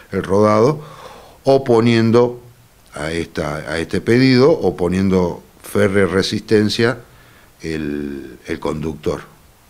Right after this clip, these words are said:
Por lo cual inmediatamente ocurrió frente del Banco Nación, inmediatamente convoca personal policial, que nosotros hacemos el operativo bancario, había personal, se acerca al lugar,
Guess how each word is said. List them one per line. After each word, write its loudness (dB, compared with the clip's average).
Por -2
lo 2
cual 2
inmediatamente 2
ocurrió -2
frente -4
del -2
Banco -2
Nación, 2
inmediatamente -2
convoca 0
personal 0
policial, 2
que -12
nosotros -4
hacemos 0
el -4
operativo -2
bancario, 0
había 0
personal, 0
se -2
acerca 2
al 4
lugar, 2